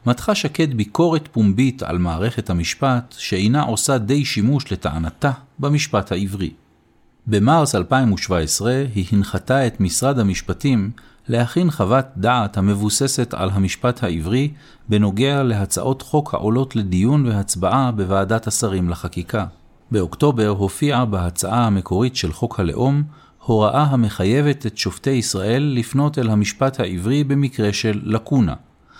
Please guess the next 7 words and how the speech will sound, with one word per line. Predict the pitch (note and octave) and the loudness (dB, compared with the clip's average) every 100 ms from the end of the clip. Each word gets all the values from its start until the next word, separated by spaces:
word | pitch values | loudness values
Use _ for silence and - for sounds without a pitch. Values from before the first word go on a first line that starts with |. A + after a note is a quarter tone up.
| - - - | -20 -20 -4
גם | C#3 D3+ | 2 2
סמכויותיהם | C#3+ G#2+ G2+ F#2+ E2+ F#2 F#2 B2+ | 2 0 0 0 -2 0 0 0
של | A#2+ F#2+ | 0 -4
בתי | E2+ F2 A#2 | -4 -2 0
הדין | G#2 F2+ B2 | 0 2 2
הרבניים | A2 F2+ E2+ F2 F2+ A2 G#2+ | 2 0 0 2 2 4 2
הורחבו, | F#2+ E2 - D#2+ F#2+ B2+ A#2+ | 0 -2 -4 -4 0 2 0